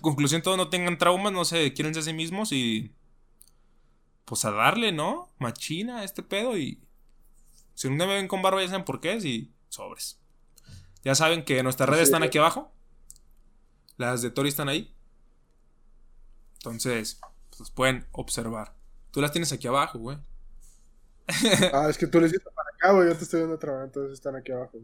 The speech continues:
Speaker 1: Sí, exacto. Y, pues, ya se la saben.
Speaker 2: Bueno, muchas
Speaker 1: Nos
Speaker 2: gracias
Speaker 1: vemos
Speaker 2: por
Speaker 1: en el próximo
Speaker 2: escucharnos, ya.
Speaker 1: capítulo.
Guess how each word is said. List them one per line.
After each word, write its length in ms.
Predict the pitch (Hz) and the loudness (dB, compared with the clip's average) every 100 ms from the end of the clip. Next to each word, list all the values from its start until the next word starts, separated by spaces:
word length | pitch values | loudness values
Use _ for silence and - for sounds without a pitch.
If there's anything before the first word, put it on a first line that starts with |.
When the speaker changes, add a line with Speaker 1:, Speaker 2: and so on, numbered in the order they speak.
| 117 _ | -20 _
Speaker 1:
Sí, 200 | - 123 | -4 -2
exacto. 640 | 117 113 113 127 - 165 - - - _ - - | -2 -2 -4 -6 -8 -8 -10 -20 -20 _ -18 -2
Y, 360 | 127 113 113 | 0 2 0
pues, 200 | 110 117 | -2 -2
ya 80 | 117 | 0
se 120 | 127 | 2
la 80 | 185 | 4
saben. 260 | 139 165 175 | 4 6 8
Speaker 2:
Bueno, 140 | 202 202 165 - - - - - - - _ _ - - - | 8 8 6 0 -20 -20 -20 -20 -20 -20 _ _ -20 -20 -10
muchas 200 | - - | 0 6
Speaker 1:
Nos 0 | |
Speaker 2:
gracias 100 | 196 | 8
Speaker 1:
vemos 140 | 175 | 8
Speaker 2:
por 40 | 170 | 6
Speaker 1:
en 60 | |
el 60 | 135 | 4
próximo 280 | 156 165 208 | 2 4 4
Speaker 2:
escucharnos, 140 | 226 | 4
ya. 180 | 165 - | 4 4
Speaker 1:
capítulo. 320 | 208 208 240 | 4 2 0